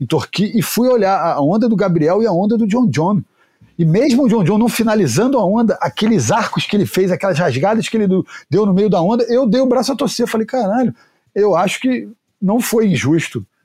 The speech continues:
Teve, teve sim, sentido. Fica numa, né, é uma linha tão fi-, fina, tão transparente,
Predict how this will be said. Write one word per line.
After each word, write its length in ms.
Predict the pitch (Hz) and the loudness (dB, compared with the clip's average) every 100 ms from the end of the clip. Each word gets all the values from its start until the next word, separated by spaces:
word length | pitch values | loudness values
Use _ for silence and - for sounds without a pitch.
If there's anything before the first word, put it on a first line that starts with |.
| _ | _
Teve, 220 | 151 175 185 - 208 | -2 0 -2 -4 -6
teve 400 | - 175 214 220 | -2 0 0 -4
sim, 300 | 160 233 214 - - | -4 -2 -2 -4 -10
sentido. 560 | - 247 - 226 202 117 - - | -4 -2 0 0 0 -2 -8 -10
Fica 380 | - 233 220 170 | -4 -2 -2 -2
numa, 340 | 214 226 202 | -2 0 0
né, 320 | 180 247 156 - | 0 0 -2 -4
é 80 | 214 | -2
uma 160 | 220 175 | 0 0
linha 260 | 247 247 | 2 0
tão 400 | 143 294 330 220 | 0 -2 0 0
fi-, 260 | 139 - 269 | -2 -8 -12
fina, 560 | - - - 247 254 147 | -18 -12 -4 0 0 0
tão 340 | - 262 240 151 | 0 0 0 -2
transparente, 960 | - 214 - - 165 147 226 165 - | 0 0 -2 -2 0 2 0 0 -6